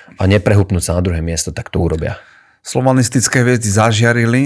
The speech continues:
Speaker 2: ale iba ako individuality,
Speaker 1: Áno.
Speaker 2: pretože aj András Šporár včera po zápase, teda v nedeľu po zápase, spomínal, že, e, nebol to úplne najlepší výkon a,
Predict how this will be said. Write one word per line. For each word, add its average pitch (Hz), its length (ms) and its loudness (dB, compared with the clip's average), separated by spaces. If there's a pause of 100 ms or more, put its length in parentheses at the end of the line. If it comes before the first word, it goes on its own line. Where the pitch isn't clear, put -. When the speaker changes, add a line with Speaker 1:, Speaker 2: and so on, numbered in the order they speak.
Speaker 2:
ale 110 380 2
iba 107 260 0
ako 107 240 -4
individuality, 107 1040 0
Speaker 1:
Áno. 117 160 -4
Speaker 2:
pretože 104 320 -2 (180)
aj 107 280 2
András 113 340 2
Šporár 107 400 2
včera 110 240 0
po 113 160 -2
zápase, 104 560 -2
teda 101 260 0
v - 140 -6
nedeľu 107 200 2
po 113 120 0
zápase, 107 480 0 (460)
spomínal, 113 840 0
že, 104 320 0 (400)
e, - 40 -4 (340)
nebol 117 280 0
to 104 140 0
úplne 107 240 0
najlepší 107 400 0
výkon 107 400 -2 (240)
a, 107 160 0